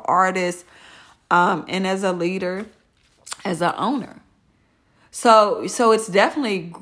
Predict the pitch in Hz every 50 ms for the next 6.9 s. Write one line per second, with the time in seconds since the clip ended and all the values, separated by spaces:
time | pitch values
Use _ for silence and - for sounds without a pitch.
0 | - - _ _ - - 165 156 156 156 156 - 185 175 185 208 214 220 226 240
1 | 233 226 226 226 226 226 226 - 190 190 185 190 190 196 214 214 202 202 - -
2 | 190 185 180 165 151 151 160 170 185 190 185 190 - 156 - - - - 175 175
3 | 247 330 - - - - - _ _ _ _ _ _ _ _ _ _ _ _ 196
4 | 202 202 196 196 - 202 190 170 185 175 170 143 - - 190 175 156 156 139 135
5 | - - 208 262 262 - - - - - - - - 170 202 269 381 359 262 220
6 | - 170 175 165 160 151 - - 185 254 339 254 - 180 190 226 285 -